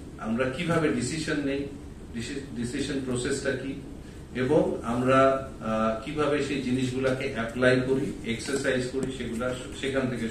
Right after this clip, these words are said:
শুরু। Even আমি যেটা governance বলছি যে আমাদের স্ট্রাকচারটা কিরকম, এখানটায় কি, আহ, proper representation আছে কিনা। আজকে যদি দেখেন, আমি representation বলতে খুব simple ওয়েতে বলি,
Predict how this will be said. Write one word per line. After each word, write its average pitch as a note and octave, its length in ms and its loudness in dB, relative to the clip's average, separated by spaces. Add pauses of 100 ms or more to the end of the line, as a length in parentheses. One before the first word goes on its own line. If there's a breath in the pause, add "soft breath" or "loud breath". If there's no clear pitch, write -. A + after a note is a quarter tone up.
শুরু। - 200 -10 (1300)
Even D#3+ 480 6
আমি D3+ 320 2
যেটা D3+ 220 2
governance C3+ 520 4
বলছি C3 280 4
যে C3+ 120 2
আমাদের B2+ 380 4
স্ট্রাকচারটা - 640 0
কিরকম, - 640 -2
এখানটায় B2+ 420 0
কি, B2+ 360 -2 (340)
আহ, G#2+ 200 -4
proper C3 360 4 (400)
representation D3 880 2
আছে - 220 -4 (120)
কিনা। - 180 -12 (600)
আজকে D3 220 0
যদি C#3+ 240 4
দেখেন, C3 480 4
আমি C3+ 200 2
representation C#3 960 -2
বলতে C3 180 -2
খুব - 200 -4
simple D3+ 460 -2
ওয়েতে A#2+ 280 0
বলি, A#2 340 -4